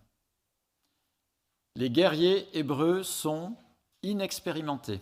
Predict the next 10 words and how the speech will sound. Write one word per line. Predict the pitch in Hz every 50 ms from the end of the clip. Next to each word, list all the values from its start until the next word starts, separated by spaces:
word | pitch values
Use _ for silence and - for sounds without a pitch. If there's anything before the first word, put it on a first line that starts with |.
| - - _ _ _ _ _ _ _ _ _ _ _ _ _ _ _ _ _ _ _
La | 127 135 151 160 160
ville | 156 160 180 214 233 247 240 220 - -
est | - 139 131 -
une | 151 147 135
forteresse. | - - 226 214 - - 196 185 160 160 139 - - - - - - _ _ _ _ _ _ _ _ _ _ _ _ _ _ _ _ _ -
Et | 113 117
on | 123 127
a | 135 143
lu | 147 180 220 247 240
que | - - 143 131 135 123